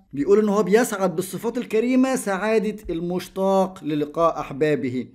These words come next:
الإنسان المسافر الغريب عندما يعود ويلتقي أحبابه. اتنين، ما حظوظ الناس في الحياة؟ الحظوظ المال والعلم والأخلاق، ومن يرزقه الله الأخلاق فقد اختاره الله وفضله على باقي البشر.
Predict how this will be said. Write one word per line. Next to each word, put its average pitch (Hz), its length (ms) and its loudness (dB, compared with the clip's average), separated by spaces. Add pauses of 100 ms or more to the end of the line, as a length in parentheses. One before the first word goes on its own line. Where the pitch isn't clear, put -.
(220)
الإنسان 160 640 0
المسافر 160 800 0
الغريب 156 560 4 (200)
عندما 147 400 0
يعود 156 500 2
ويلتقي 147 760 -2 (140)
أحبابه. 127 640 -8 (340)
اتنين، 175 480 0 (180)
ما 175 160 0
حظوظ 190 380 0
الناس 190 380 2
في - 60 -6
الحياة؟ 190 640 2 (180)
الحظوظ 147 600 -2
المال 160 480 2
والعلم 156 500 0
والأخلاق، 156 800 0 (180)
ومن 185 300 0
يرزقه 185 440 -4
الله 170 240 0
الأخلاق 170 640 -2
فقد 185 300 -4
اختاره 175 480 2
الله 170 300 4
وفضله 156 580 2
على 147 200 2
باقي 147 240 0
البشر. 110 400 -8